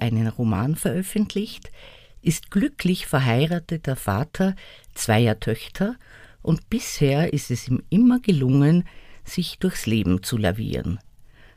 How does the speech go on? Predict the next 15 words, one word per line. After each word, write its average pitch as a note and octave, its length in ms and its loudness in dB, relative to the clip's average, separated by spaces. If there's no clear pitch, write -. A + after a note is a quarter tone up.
Russo B2+ 680 0
liefert D3+ 400 2
mit A#2 240 0
diesem G3 260 2
Roman D3 560 2
erneut A#2 680 0
unheimlich D#3 800 4
treffende B2+ 500 -2
Charakterstudien, E3 1200 -2
nicht A3+ 320 4
nur A#2+ 220 6
von A2 240 2
Männern. F2+ 480 0
Er B2 140 2
hat A2 200 0